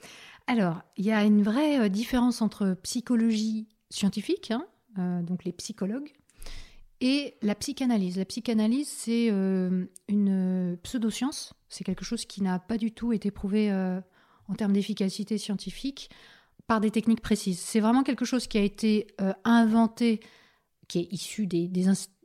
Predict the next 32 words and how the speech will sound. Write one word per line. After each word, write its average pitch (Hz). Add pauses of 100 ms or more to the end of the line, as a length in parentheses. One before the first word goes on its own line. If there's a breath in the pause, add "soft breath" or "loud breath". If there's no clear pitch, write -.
je 190
dirais 202
des 180
intuitions 208
de 196
Freud, 294
hein, 214
donc, 190
euh, 175
évidemment 185
qu'en 185
France 220
c'est -
très -
très 214
courant 214
la 208
psychanalyse, 196
mais 233
il -
faut -
savoir 240
que 240
ça 214
l'est 208
beaucoup 262
moins 254
dans 226
d'autres 208
pays 226
parce -
que 226